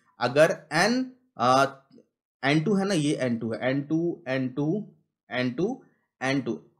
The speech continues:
अगर पांच बाउंड्री लगता है, ठीक है, तो, आ, एन थ्री जो बनेगा हमारा कितना बन जाएगा? पांच। तो पांच सिंगल लेना होगा और एन टू अगर छह होगा तो एन थ्री जो बनेगा वो एक रन, मतलब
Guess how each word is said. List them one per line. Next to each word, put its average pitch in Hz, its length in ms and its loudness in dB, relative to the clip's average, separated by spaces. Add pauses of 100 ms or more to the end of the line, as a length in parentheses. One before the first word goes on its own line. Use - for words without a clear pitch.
(100)
अगर 151 220 2
पांच 202 420 -2
बाउंड्री 170 420 0
लगता 147 400 2
है, 156 340 -2 (300)
ठीक 151 140 -4
है, 214 120 4 (500)
तो, 226 260 8
आ, 131 560 4 (120)
एन 185 140 2
थ्री 208 280 -2
जो 202 120 4
बनेगा 131 360 0
हमारा 117 360 -4
कितना 139 280 -10
बन 147 160 -4
जाएगा? 160 240 -2
पांच। 123 460 -8
तो - 220 -8
पांच 156 380 -4
सिंगल 127 300 0
लेना 123 220 -4
होगा 147 380 -2 (280)
और 135 320 2
एन 151 200 0
टू 220 120 -2
अगर 165 260 4 (100)
छह 196 300 0
होगा 131 680 0 (160)
तो 175 400 0 (240)
एन 170 240 2
थ्री 202 260 -2
जो 185 140 2
बनेगा 123 640 0 (160)
वो 143 360 -4
एक 139 220 0
रन, 110 140 -2
मतलब 196 680 0